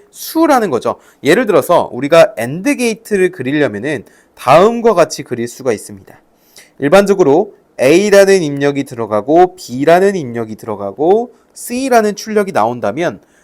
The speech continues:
이 논리식은요, C라고 하는 출력은 A, B가 됩니다. 논리식을 쓸 때 좌변은, 좌항은 출력, 우항은 뭐예요?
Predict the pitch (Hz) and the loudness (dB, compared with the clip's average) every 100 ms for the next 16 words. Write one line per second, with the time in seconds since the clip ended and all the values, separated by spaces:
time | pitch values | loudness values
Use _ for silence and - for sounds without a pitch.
0 | _ - 147 120 151 180 - 202 196 117 | _ -8 -4 -2 -2 -4 -6 -6 -6 -4
1 | 110 160 - 214 214 214 202 170 165 160 | -6 -8 -10 -8 -6 0 0 4 2 2
2 | 156 - 214 170 123 165 110 _ _ _ | -4 -6 -4 0 0 -2 -4 _ _ _
3 | _ - 131 143 160 190 202 _ _ _ | _ -8 -2 0 -2 -4 -8 _ _ _
4 | - 135 180 147 107 92 92 _ _ _ | -14 0 0 0 -6 -12 -18 _ _ _
5 | - 147 202 214 202 202 240 240 160 180 | -2 0 0 2 2 2 -2 0 2 2
6 | 240 _ _ _ - 131 139 143 151 156 | 0 _ _ _ 0 4 6 6 2 2
7 | 202 240 233 - 143 208 196 165 254 _ | 0 -2 -6 -4 2 2 2 -4 -8 _
8 | _ _ _ _ _ - - 277 147 - | _ _ _ _ _ -14 -6 -2 -4 -6
9 | _ _ - 127 139 151 185 254 294 302 | _ _ -12 -8 -2 0 0 0 -4 -12
10 | _ _ _ _ _ _ _ 110 104 151 | _ _ _ _ _ _ _ -10 -8 -6
11 | 240 | -8